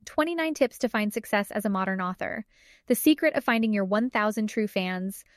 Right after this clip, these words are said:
why the idea of a starving artist is a damaging myth.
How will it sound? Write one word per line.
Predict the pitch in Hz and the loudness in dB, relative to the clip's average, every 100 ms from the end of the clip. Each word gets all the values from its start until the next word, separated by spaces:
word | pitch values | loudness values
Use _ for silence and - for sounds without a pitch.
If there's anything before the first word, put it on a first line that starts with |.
| _ _ | _ _
why | 220 240 285 | 2 4 6
the | 302 285 | 4 4
idea | 254 226 214 | 4 4 2
of | 208 | 2
a | |
starving | - - 220 233 233 | -2 4 4 4 0
artist | 202 202 202 - | 0 0 -2 -4
is | 214 | -2
a | |
damaging | 190 202 196 196 190 190 | 0 0 -2 -2 -2 -2
myth. | 185 - | -4 -6